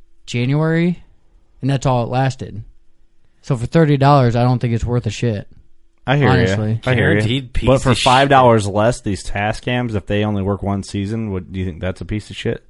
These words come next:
Speaker 1: No. If it lasts a whole seal-, a whole season, I would buy it.
Speaker 2: I hear ya. It's close in comparison, though.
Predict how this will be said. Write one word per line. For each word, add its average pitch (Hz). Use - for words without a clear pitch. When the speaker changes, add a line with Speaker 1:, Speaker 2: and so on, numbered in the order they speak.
Speaker 1:
No. 170
If 139
it 165
lasts 151
a 135
whole 143
seal-, 147
a 120
whole 123
season, 160
I 113
would 113
buy 123
it. -
Speaker 2:
I 123
hear 90
ya. 92
It's 147
close 160
in 139
comparison, 117
though. 85